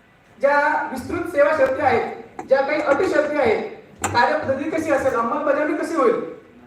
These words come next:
तर याचा पूर्ण जीआर सरकार काढेल, कार्यपद्धती काढेल,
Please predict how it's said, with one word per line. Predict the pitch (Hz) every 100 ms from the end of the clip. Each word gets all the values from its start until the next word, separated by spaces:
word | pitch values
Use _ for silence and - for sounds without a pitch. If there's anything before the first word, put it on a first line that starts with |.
| -
तर | 262
याचा | 262 - 320
पूर्ण | 320 302 302 311
जीआर | 277 294 -
सरकार | 262 269 277 285
काढेल, | 233 202
कार्यपद्धती | - - - 226 294 277 277 302 294
काढेल, | 240 202